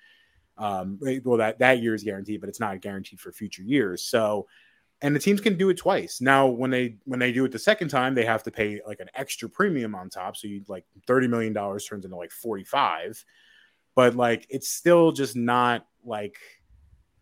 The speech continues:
it's just not the, the full, what you would want in, in a long-term deal, especially when you look at these guys walking away with three hundred mil. So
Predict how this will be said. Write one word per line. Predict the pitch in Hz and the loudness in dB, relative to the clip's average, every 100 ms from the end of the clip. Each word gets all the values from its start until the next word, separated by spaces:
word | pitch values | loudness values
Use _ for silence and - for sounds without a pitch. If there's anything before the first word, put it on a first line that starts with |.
| _ | _
it's | 123 - | -12 -8
just | 139 | -4
not | 156 156 151 | 2 2 2
the, | 135 135 | 0 0
the | 120 | -4
full, | 117 - - 127 123 117 113 | -6 -10 0 2 4 2 0
what | 104 110 | -2 -6
you | 110 | -4
would | 104 92 | -8 -8
want | 98 98 92 85 | -10 -8 -8 -12
in, | 90 95 90 87 | -16 -16 -16 -18
in | 95 | -16
a | 92 | -12
long-term | 92 92 - 92 87 | -12 -12 -14 -14 -14
deal, | 92 87 85 | -12 -10 -8
especially | - 165 160 139 | 2 2 4 0
when | 120 | 0
you | 117 113 | -2 -2
look | 107 | -4
at | 110 | -4
these | 98 | -8
guys | 101 95 87 | -8 -8 -8
walking | 92 90 90 | -10 -10 -12
away | 90 | -14
with | 85 | -14
three | - 87 | -14 -16
hundred | 87 80 | -16 -18
mil. | 80 80 73 | -16 -16 -16
So | - 90 85 80 | -14 -10 -8 -10